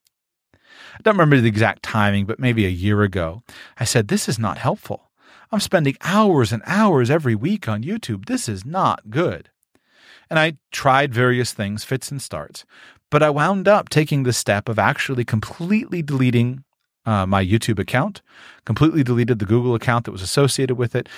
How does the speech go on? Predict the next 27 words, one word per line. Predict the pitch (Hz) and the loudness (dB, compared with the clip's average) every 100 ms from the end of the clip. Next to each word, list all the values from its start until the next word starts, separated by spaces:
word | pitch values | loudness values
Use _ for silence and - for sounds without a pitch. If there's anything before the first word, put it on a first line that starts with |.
| - | -20
completely | - 139 - 196 185 | -8 -2 0 0 -2
deleted | 160 147 120 | 0 0 4
all | 113 | 4
the | 95 | 4
history, | - 151 - 156 160 - - - - | 0 -2 -2 -6 -8 -12 -20 -20 -2
and | 139 | 0
I | 127 | 0
completely | 127 117 - 196 196 | -2 -4 -4 -4 -2
removed | 160 139 127 107 92 117 - _ | -2 0 0 0 0 -8 -12 _
all | 123 131 147 165 | 2 4 4 2
of, | 127 117 110 104 101 - _ | 0 2 2 0 -6 -16 _
I | 117 110 | -6 -2
removed | 110 107 | -2 -2
the | 92 | -2
YouTube | 107 131 131 117 | -4 -2 -2 0
app | 117 - | -2 -4
from | 107 | -8
my | 98 | -8
phone, | 90 131 147 175 - - - - - | -4 -2 -2 -6 -14 -20 -20 -20 -4
and | 127 120 117 107 _ 113 | 0 2 0 -6 _ -4
I | 120 | -2
completely | 123 117 180 208 | -2 -4 -4 -2
removed | 156 131 127 110 | 0 2 2 2
any | 117 135 170 160 135 - | 0 0 0 0 -2 -6
saved | - - 139 135 113 - | -6 0 2 2 -2 -8
cookies | - 190 - 110 104 | -6 -4 -2 -2 -4
from | - 117 107 101 | -2 0 0 -4